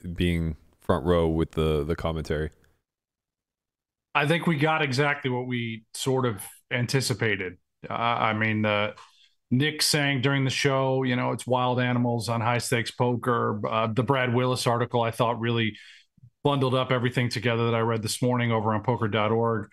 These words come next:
Speaker 2: Um, it, it's what I thought was gonna happen. Honestly, maybe even a bit tamer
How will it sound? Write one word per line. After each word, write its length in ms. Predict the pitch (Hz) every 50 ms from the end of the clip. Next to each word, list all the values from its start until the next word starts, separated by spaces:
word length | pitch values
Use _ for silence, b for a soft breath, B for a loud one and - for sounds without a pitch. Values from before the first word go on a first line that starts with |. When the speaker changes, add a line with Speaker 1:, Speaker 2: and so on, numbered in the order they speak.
| B B B B B B _ _ _ -
Speaker 2:
Um, 440 | 117 110 110 110 107 107 113 117 - _ _ _ _ _ _ -
it, 200 | 170 165 - - _ _ _ _ _ _ _ _ _ _ _ _ _ -
it's 160 | - - -
what 180 | 143 156 165 165
I 120 | 156 170 160
thought 360 | - 160 135 127 131 - - -
was 140 | 139 123 117
gonna 180 | 127 139 139
happen. 440 | 123 139 139 127 - - 110 98 95 117
Honestly, 360 | 139 175 208 202 - 202 185
maybe 300 | 170 175 190 185 185 190
even 220 | 190 196 190 196 180
a 40 |
bit 220 | 160 143 175 165 - _ _ _ _ -
tamer 560 | - 165 180 202 202 185 151 120 98 95